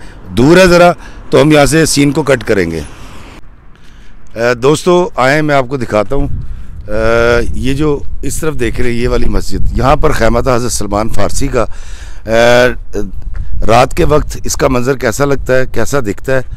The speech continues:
वो मैं आपको दिखाने के लिए रात को इसलिए लेकर आया हूँ ताकि, अ, आप रात का मंज़र भी देख सकें, जो कि अक्सर देखने को नहीं मिलता। ये मस्जिद जो है हज़रत सलमान फ़ारसी की मस्जिद है।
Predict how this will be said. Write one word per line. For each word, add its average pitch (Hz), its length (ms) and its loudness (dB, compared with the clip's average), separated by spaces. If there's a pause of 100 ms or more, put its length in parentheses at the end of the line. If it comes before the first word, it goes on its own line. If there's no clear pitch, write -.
(420)
वो 110 120 -2
मैं 120 120 4
आपको 113 260 2
दिखाने 110 340 0
के 120 80 -4
लिए 120 100 0
रात 107 220 2
को 135 140 -2
इसलिए 135 240 -2
लेकर 117 280 -2
आया 110 80 0
हूँ 123 120 -2
ताकि, 123 320 0 (720)
अ, 110 720 2
आप 107 220 -2 (140)
रात 113 240 2
का 139 120 -2
मंज़र 110 320 -2
भी 123 120 -2
देख 110 200 -2
सकें, 135 240 -4
जो 151 120 -2
कि 160 100 -4
अक्सर 160 260 -2
देखने 131 320 -2
को 160 120 -2
नहीं 113 340 -2
मिलता। 104 340 -2 (800)
ये 151 220 2
मस्जिद 147 360 0
जो 143 120 -2
है 135 120 0
हज़रत 127 180 -2
सलमान 107 380 -4
फ़ारसी 98 380 -6
की 127 100 -8
मस्जिद 123 360 -6
है। 123 80 -4